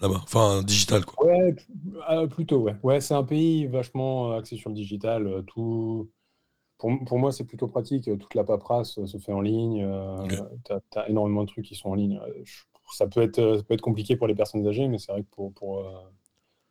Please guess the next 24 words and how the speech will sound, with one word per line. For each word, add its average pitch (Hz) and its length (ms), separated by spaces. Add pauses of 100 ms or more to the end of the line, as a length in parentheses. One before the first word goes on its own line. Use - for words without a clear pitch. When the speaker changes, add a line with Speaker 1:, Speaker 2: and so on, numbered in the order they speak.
Speaker 2:
les 107 80
plus 113 200
jeunes, 123 200
c'est 107 160
quand 101 100
même 98 120
pas 98 100
mal. 92 160 (380)
Speaker 1:
Ouais, 92 180
c'est 101 120
bien. 92 140 (380)
Et 139 420
du 139 140
coup, 226 260
alors, 127 300 (400)
toi, 175 180
t'y 123 360
es 117 60
allé, 120 420
euh, 110 400
pour - 260
suivre 107 460
ta - 140
compagne. 147 540